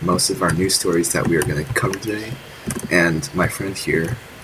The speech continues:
has G T A open, and he's gonna react to everything that I say. Right?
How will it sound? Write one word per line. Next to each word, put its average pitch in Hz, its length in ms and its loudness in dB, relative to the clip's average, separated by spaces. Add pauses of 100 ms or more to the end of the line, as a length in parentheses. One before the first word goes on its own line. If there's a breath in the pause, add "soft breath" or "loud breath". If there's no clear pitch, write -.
has - 180 2
G 92 160 0
T 95 280 2
A - 40 2
open, 80 400 -2
and 78 160 0
he's - 160 -2
gonna 90 240 -2
react 87 600 0 (840)
to - 160 0
everything 90 540 2
that 85 240 0
I 82 160 -4
say. - 360 0 (800)
Right? 95 300 6